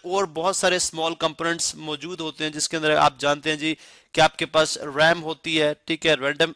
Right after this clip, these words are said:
एक्स-, एसएस मेमोरी, एक्सेस मेमोरी है, इसके बाद आपके पास जो कि शॉर्ट टर्म मेमोरी को स्टोर करती है, ठीक है। इस तरह आपके पास हार्ड ड्राइव होती है जिसके अंदर आप अपनी मूवीज या जो एक्स-, बहुत ज्यादा डेटा है उसके अंदर आप स्टोर कर सकते हैं।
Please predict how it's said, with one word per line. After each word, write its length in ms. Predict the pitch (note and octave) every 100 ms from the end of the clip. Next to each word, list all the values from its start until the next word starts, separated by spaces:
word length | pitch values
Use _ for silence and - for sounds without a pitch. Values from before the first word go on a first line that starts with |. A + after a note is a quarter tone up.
| -
एक्स-, 260 | D3+ - -
एसएस 340 | D#3 F3 - -
मेमोरी, 340 | D#3 D#3 D3+
एक्सेस 340 | - - E3+ -
मेमोरी 360 | D#3+ D#3 D#3+
है, 240 | D#3+ D3+ D3 - - - _
इसके 220 | D3+ -
बाद 260 | D#3+ D#3+ D#3
आपके 280 | D3+ - E3
पास 380 | D#3+ D#3+ D#3 - _
जो 80 | -
कि 100 | -
शॉर्ट 320 | - - A3 -
टर्म 100 | G3
मेमोरी 320 | F3 D#3 D#3
को 140 | D#3+
स्टोर 240 | D#3 - C3+
करती 360 | - A#2+ -
है, 80 | A#2+
ठीक 220 | A#2 D#3
है। 100 | D#3+ D3+ - _
इस 140 | E3
तरह 120 | F#3 F3+
आपके 200 | - F3
पास 360 | - E3 -
हार्ड 220 | D#3 D#3
ड्राइव 240 | D#3 D#3+ D#3+
होती 260 | D3+ D3 D3+
है 80 | D3+
जिसके 260 | D3 -
अंदर 160 | D3+ D3
आप 120 | C#3+
अपनी 240 | C#3+ -
मूवीज 580 | C#3+ D3 D3 D3+ D#3 C3
या 180 | D3 C#3+ - _ _
जो 200 | B2+ D3+ -
एक्स-, 300 | D#3+ - - -
बहुत 300 | C#3 D3 E3+
ज्यादा 220 | D#3+ D#3+
डेटा 340 | C#3+ C3+ C3
है 120 | D3+ D3+
उसके 240 | D3+ -
अंदर 140 | D#3
आप 100 | D3
स्टोर 260 | - - D3+
कर 160 | D3+ D3
सकते 280 | D3+ -
हैं। 140 | D3